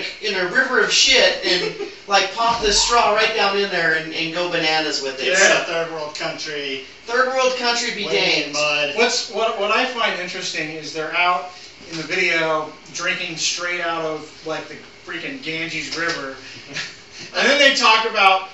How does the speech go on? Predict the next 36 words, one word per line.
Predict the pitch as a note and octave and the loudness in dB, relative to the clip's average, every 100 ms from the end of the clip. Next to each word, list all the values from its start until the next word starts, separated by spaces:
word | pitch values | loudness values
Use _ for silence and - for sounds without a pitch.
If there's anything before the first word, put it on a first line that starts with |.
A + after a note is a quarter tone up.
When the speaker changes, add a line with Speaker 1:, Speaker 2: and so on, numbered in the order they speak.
| - | -6
Speaker 3:
what's | F#3+ G3+ | -2 0
even | A3+ A3 F#3+ F3 | 2 0 -2 -2
worse | G#3 G3+ F#3+ | 0 0 0
is | F#3+ - | -2 -4
foreign | F#3+ F#3 D#3+ | -2 -2 -4
countries. | F3 F3 - C#3+ C3+ - - - | -4 -4 -4 -10 -12 -14 -16 -14
Now, | D#3 | 0
I've | F#3+ G3 F#3+ | 4 4 2
had | F#3 F3+ | -2 -2
dysentery | F3 E3 - D#3+ D#3+ D#3 D3+ | -6 -8 -8 -6 -6 -4 -6
from, | D3+ D#3 D3 C#3+ C#3+ C#3 - - - - | -8 -6 -6 -6 -8 -10 -16 -20 -20 -10
you | D#3+ | -6
know, | D3 C#3 C3+ C3 | -4 -4 -6 -6
Dominican | D#3 D#3 D#3+ D#3 D3+ | -6 -4 -4 -4 -6
Republic | C3 D3+ D3+ C#3+ D3 | -6 -4 -4 -6 -6
water, | D3 C#3+ C3 | -4 -4 -4
so | - D3 | -6 -6
I | C#3 B2 | -8 -4
get | E3 C#3+ | -2 -2
it. | - - - - - - - - - | -6 -14 -20 -20 -20 -20 -20 -20 -10
But | F3 E3+ | -8 -6
the | D#3 | -4
water | D#3+ E3+ F3+ F3+ | 0 2 2 0
and | E3 | -2
the | D3 | -4
bacteria | D#3 D#3 - F3+ F3 D#3+ D#3 D3 | -2 -2 -4 -6 -4 -4 -4 -6
when | D3 | -8
you're | D3 | -6
out | D3+ D3+ | -4 -4
in, | D3+ | -8
like, | C#3+ | -12
the | C3+ | -12
Ganges | C3 D3+ D3+ C#3 C3 | -10 -8 -8 -8 -10
River | C3+ C3+ C3 | -12 -12 -14
is | |
probably | - D#3 D#3 D3+ C3+ | -12 -4 -4 -4 -10